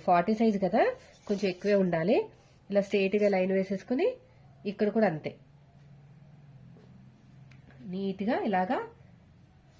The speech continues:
తీసేసుకుని ఇలాగ రౌండ్ తీసేసుకోండి. So ఇప్పుడు నెక్ రౌండ్ అనేది చూడాల్సిన అవసరం లేదు, కొంచెం కిందకి దింపాం కాబట్టి ఒక రెండు ఇం-, ఒక పావు ఇంచ్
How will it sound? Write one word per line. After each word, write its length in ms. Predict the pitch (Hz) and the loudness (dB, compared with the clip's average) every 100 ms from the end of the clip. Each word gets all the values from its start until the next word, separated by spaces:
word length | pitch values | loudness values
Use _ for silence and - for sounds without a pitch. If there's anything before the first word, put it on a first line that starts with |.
| - - - - _ - | -20 -18 -18 -20 _ -10
తీసేసుకుని 520 | 208 208 226 208 226 254 | -2 2 2 2 4 6
ఇలాగ 160 | 220 202 | 6 6
రౌండ్ 260 | 185 190 196 | 6 6 4
తీసేసుకోండి. 560 | 175 165 - - 135 131 - _ - - - - - - - - - - - | 0 -2 -4 -8 -8 -10 -16 _ -20 -20 -20 -20 -20 -20 -20 -20 -20 -20 -6
So 60 | 254 | -2
ఇప్పుడు 160 | 247 240 | 2 4
నెక్ 180 | 226 254 269 | 4 4 4
రౌండ్ 220 | 254 247 | 4 4
అనేది 160 | 247 269 | 2 4
చూడాల్సిన 360 | 240 220 226 240 208 | 6 6 4 4 4
అవసరం 260 | 202 214 202 | 4 4 4
లేదు, 120 | 165 190 | 2 0
కొంచెం 220 | 208 226 220 208 | 2 4 4 4
కిందకి 300 | 208 202 220 214 | 2 2 2 2
దింపాం 300 | 196 220 214 | 2 2 4
కాబట్టి 340 | 202 190 196 349 254 | 4 2 0 2 2
ఒక 100 | 214 196 | 2 2
రెండు 180 | 196 190 | 2 0
ఇం-, 160 | 196 - 180 | 0 -4 -4
ఒక 120 | 208 202 - | -2 -2 -2
పావు 200 | 208 185 196 | 0 0 0
ఇంచ్ 120 | 190 | -2